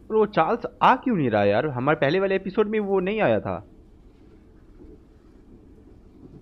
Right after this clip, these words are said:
चलो, हम लोगों को ट्रैक change करने की ज़रूरत नहीं है।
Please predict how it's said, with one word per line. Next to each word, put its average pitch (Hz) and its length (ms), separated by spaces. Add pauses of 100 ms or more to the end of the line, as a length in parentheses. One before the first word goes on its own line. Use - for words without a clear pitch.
(520)
चलो, 175 160
हम 160 100
लोगों 165 120
को 165 80
ट्रैक 156 260
change 160 240
करने 156 220
की 156 80
ज़रूरत 143 380
नहीं 147 160
है। 185 260